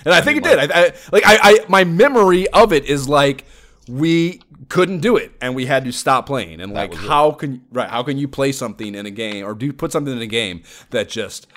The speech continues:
Speaker 1: purely on R N G may just send the player packing, you know what I mean?
Speaker 2: Yeah, and, like, not even a generous N-, R N G, like,
Speaker 1: Right.
Speaker 2: like, actually very punitive. I actually, so I didn't know to put the, th-, I don't have this memory of yours. I didn't know to put that, uh, widget is what it is,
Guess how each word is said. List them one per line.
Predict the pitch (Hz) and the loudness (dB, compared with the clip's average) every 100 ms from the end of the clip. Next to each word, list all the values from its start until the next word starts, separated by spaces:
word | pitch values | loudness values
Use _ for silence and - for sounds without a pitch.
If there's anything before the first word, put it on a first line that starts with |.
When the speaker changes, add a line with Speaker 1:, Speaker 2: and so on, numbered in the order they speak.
| _ _ | _ _
Speaker 1:
purely | - - 190 180 165 | -8 0 2 4 2
on | 143 139 | 2 2
R | 135 131 | 2 0
N | 113 113 | -4 -8
G | 127 113 95 | -8 -8 -8
may | 104 113 | -8 -8
just | 107 104 - | -8 -10 -8
send | 117 104 | -8 -8
the | |
player | - 110 92 | -10 -10 -10
packing, | 90 87 76 64 | -10 -10 -12 -16
you | 71 | -18
know | 78 | -16
what | 73 | -16
I | |
mean? | 78 80 _ | -16 -18 _
Speaker 2:
Yeah, | 98 90 71 | -10 -8 -8
and, | 104 | -8
like, | 104 101 | -10 -8
not | 120 | -8
even | 131 101 | -8 -10
a | |
generous | 90 101 120 - - | -10 -10 -12 -16 -18
N-, | 76 76 - | -20 -20 -20
R | 73 78 | -16 -14
N | 76 69 | -16 -20
G, | 60 50 _ | -20 _ _
like, | 73 65 _ - | -20 -20 _ -14
Speaker 1:
Right. | 95 82 _ _ _ | -14 -14 _ _ _
Speaker 2:
like, | 67 65 - | -20 -20 -10
actually | 87 101 82 | -10 -8 -12
very | 87 87 | -12 -14
punitive. | 98 117 73 67 87 | -16 -18 -18 -14 -8
I | 98 | -6
actually, | 110 - 90 - _ _ _ _ | -6 -10 -12 -14 _ _ _ _
so | - 101 | -8 -6
I | 120 | -6
didn't | 120 101 | -10 -12
know | 95 95 | -8 -8
to | 90 | -10
put | - 85 | -14 -16
the, | 76 | -10
th-, | 82 | -8
I | |
don't | 82 - | -8 -8
have | 78 69 | -10 -10
this | 69 | -14
memory | 76 73 69 | -16 -16 -18
of | |
yours. | 73 82 98 - | -16 -16 -16 -16
I | 78 | -14
didn't | 80 80 71 | -14 -18 -18
know | 78 82 80 78 | -14 -14 -14 -16
to | 87 | -18
put | 87 76 | -16 -14
that, | 71 - _ _ | -14 -16 _ _
uh, | 71 69 | -14 -12
widget | 67 82 76 73 _ 73 | -12 -16 -16 -20 _ -20
is | 69 | -20
what | 71 | -20
it | 64 | -18
is, | 69 73 - | -20 -20 -20